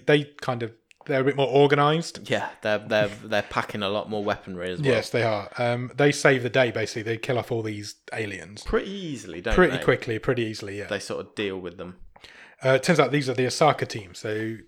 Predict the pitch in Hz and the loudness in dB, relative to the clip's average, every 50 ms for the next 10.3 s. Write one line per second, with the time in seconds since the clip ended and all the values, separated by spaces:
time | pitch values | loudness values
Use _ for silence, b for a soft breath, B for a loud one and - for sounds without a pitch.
0 | _ _ - 123 110 - - 170 - 131 120 120 107 104 104 107 107 107 104 101 | _ _ -6 -6 -4 0 2 2 4 4 2 -2 -2 -2 -4 -6 -6 -8 -10 -10
1 | 104 - - 110 98 101 104 - - 123 - 113 107 110 110 107 101 101 98 95 | -8 -6 -4 -4 -4 -6 -8 -12 -12 -8 -6 -6 -4 -4 -6 -6 -6 -6 -6 -6
2 | 98 98 b b b b b b b b b b _ _ - 123 110 110 - - | -8 -12 b b b b b b b b b b _ _ -2 -2 -2 -2 -2 0
3 | - 131 120 117 113 110 110 139 180 156 113 - 139 127 117 - - 101 95 - | 0 2 2 0 -2 0 2 4 4 4 4 0 -2 -4 -6 -6 -8 -8 -10 -12
4 | - - - 107 107 - - 120 113 - - 131 - - 101 98 - B B B | -16 -8 -4 -4 -2 -2 -2 -6 -6 -6 -8 -8 -8 -10 -12 -12 -14 B B B
5 | B B B B B B B B - 117 117 113 117 113 - _ _ _ _ - | B B B B B B B B -8 -6 -6 -6 -6 -10 -14 _ _ _ _ 2
6 | 180 165 - - 170 135 - 123 110 110 - - 117 - 113 - - 120 110 110 | 2 2 4 4 2 4 4 4 2 2 0 -4 -2 -2 -4 -4 -4 -6 -6 -6
7 | 107 - 113 104 98 - 117 107 107 107 107 104 - - 117 104 101 107 104 104 | -6 -6 -6 -8 -8 -8 -10 -10 -10 -12 -12 -12 -12 -10 -12 -10 -10 -8 -8 -8
8 | 101 98 - - - 104 107 - 110 101 95 98 98 98 98 - _ _ _ _ | -8 -6 -8 -8 -8 -8 -10 -10 -8 -8 -8 -8 -8 -10 -10 -14 _ _ _ _
9 | _ _ b b b b b b b b b b b _ - 131 117 107 107 - | _ _ b b b b b b b b b b b _ 0 4 4 4 4 4
10 | - 131 131 131 - | 2 -2 -4 -4 -4